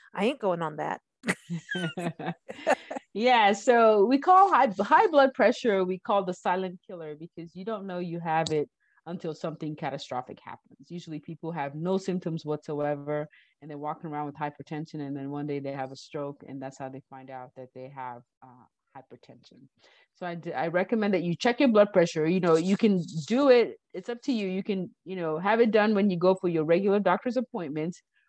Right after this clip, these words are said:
Speaker 2: You can do it, you know, go to C V S or one of those pharmacy and just get one done.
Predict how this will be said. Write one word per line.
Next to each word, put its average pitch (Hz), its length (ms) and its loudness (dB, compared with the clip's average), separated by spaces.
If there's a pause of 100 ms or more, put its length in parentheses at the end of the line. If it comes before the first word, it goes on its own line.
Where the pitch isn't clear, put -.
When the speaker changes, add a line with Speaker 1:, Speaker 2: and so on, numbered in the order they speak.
(300)
Speaker 2:
You 185 160 -14 (140)
can 185 200 -6
do 214 220 0
it, 196 200 0 (400)
you 180 120 -10
know, 156 220 -4
go 180 180 0
to 175 100 2
C 196 240 -4
V 180 220 2
S 180 200 2
or 170 60 -4
one 165 120 0
of 165 80 -2
those 156 140 -6
pharmacy 165 600 -4
and 156 120 -4
just 160 220 -10
get 160 160 -2
one 160 300 -4
done. 147 360 -4